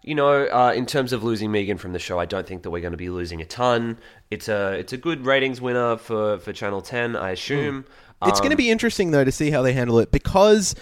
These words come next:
Speaker 2: like, the, the reason that we're hearing is that, uh, she, she leaves because Richie is keeping Kira around for ratings. Um, they, they're not gonna wanna say that. They're not gonna
Speaker 1: No.
Speaker 2: wanna s-, they're not gonna wanna reveal that Kira's being kept in the game,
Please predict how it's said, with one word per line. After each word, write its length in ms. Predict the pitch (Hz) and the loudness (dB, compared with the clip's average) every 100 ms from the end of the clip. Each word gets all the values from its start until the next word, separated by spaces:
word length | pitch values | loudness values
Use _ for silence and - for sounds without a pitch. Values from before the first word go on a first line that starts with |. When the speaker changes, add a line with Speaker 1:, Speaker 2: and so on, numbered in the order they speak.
| - _ | -18 _
Speaker 2:
like, 360 | - 139 135 - | 2 2 2 2
the, 160 | 151 - | 4 6
the 100 | 160 | 4
reason 300 | 151 185 185 | 4 2 0
that 80 | 180 | 0
we're 200 | 139 131 | 2 2
hearing 420 | 120 123 127 120 | 2 4 4 2
is 260 | 107 117 107 | 2 0 2
that, 400 | 110 104 101 - | 2 2 0 0
uh, 260 | 104 101 | 0 0
she, 280 | - - 123 - | -2 -2 -2 -2
she 180 | 143 | 0
leaves 240 | 143 127 120 | 4 2 4
because 580 | - - - 127 127 113 | 0 0 -2 0 2 0
Richie 460 | 110 - 117 107 | 0 0 -2 -2
is 100 | 101 | -4
keeping 360 | - 113 113 98 | -4 -4 -4 -6
Kira 380 | - 131 131 110 | -4 0 2 2
around 260 | 101 95 | 0 -2
for 120 | - 92 | -4 -2
ratings. 720 | 92 117 - - 107 139 - - - _ _ _ | 0 0 -2 -10 -16 -14 -16 -18 -20 _ _ _
Um, 420 | 120 120 117 113 - | 0 2 2 -2 -2
they, 220 | 120 165 - | 0 0 2
they're 140 | 180 240 | 4 6
not 120 | 262 | 4
gonna 140 | 165 | 4
wanna 200 | 135 110 | 6 4
say 340 | - - 156 139 | 2 6 8 6
that. 300 | 87 - - - | 2 -12 -10 2
They're 140 | 151 | 4
not 120 | 160 | 6
gonna 140 | 123 131 | 6 4
Speaker 1:
No. 40 | |
Speaker 2:
wanna 120 | 123 | 4
s-, 180 | 117 - - | 0 -2 0
they're 100 | 143 | 4
not 120 | 151 | 4
gonna 120 | 151 | 4
wanna 180 | 143 135 | 6 6
reveal 480 | 120 110 104 110 110 | 6 4 2 2 2
that 160 | 107 95 | 0 -4
Kira's 320 | - 110 107 | 0 2 2
being 220 | 101 104 101 | 2 -2 -2
kept 260 | 113 101 | -4 -2
in 60 | 101 | -2
the 80 | 95 | -2
game, 520 | 92 92 92 92 90 | 0 0 0 -2 -6